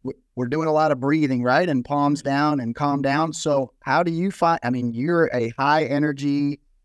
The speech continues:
get amped up. Where, where do you find the line of, of, of getting everybody ramped up, including yourself, and at the same time,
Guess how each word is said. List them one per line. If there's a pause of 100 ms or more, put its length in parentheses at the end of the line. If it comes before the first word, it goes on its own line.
(300)
get
amped
up. (140)
Where, (240)
where
do
you
find
the
line
of, (220)
of, (180)
of
getting
everybody
ramped
up,
including
yourself,
and
at
the
same
time,